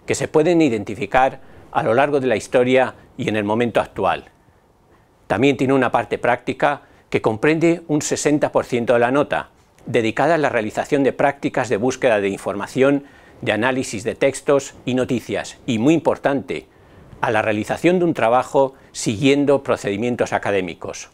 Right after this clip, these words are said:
El trabajo es un instrumento útil para practicar precisamente una de las competencias que se habían señalado previamente. Mediante esta actividad, sobre la que se ofrecerán diversas indicaciones a lo largo del curso,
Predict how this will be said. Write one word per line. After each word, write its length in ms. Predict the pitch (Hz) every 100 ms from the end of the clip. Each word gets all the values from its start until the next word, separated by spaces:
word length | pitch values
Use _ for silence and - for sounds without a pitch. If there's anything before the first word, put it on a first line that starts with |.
| _ _ _ - _ _ -
El 140 | 117
trabajo 640 | 123 110 151 - 156 151 - - - -
es 200 | 170 160
un 80 | 165
instrumento 580 | 160 - 131 147 - 110
útil 380 | 127 135 139
para 300 | 123 101 98 - -
practicar 600 | - 104 - 110 160 156
precisamente 800 | 127 110 - 120 127 127 156 143 - - -
una 240 | 180 190 175
de 80 |
las 140 | 135 -
competencias 640 | 127 110 107 120 113 127
que 80 | -
se 100 | -
habían 280 | 113 131 123
señalado 580 | - 104 104 156 131 -
previamente. 760 | 107 98 98 92 87 - 73 _ _ _ - -
Mediante 400 | - 107 104 110
esta 200 | 135 -
actividad, 600 | 117 - 113 110 139 135 - - - -
sobre 280 | - 110
la 120 | 110 107
que 80 |
se 120 | 110 110
ofrecerán 680 | - 113 - 120 156 147 - - _ -
diversas 580 | 110 135 127 107 -
indicaciones 720 | 110 104 104 90 123 143 120 98
a 60 |
lo 100 | 98
largo 260 | 110 127 131
del 160 | 131
curso, 460 | - 131 - 131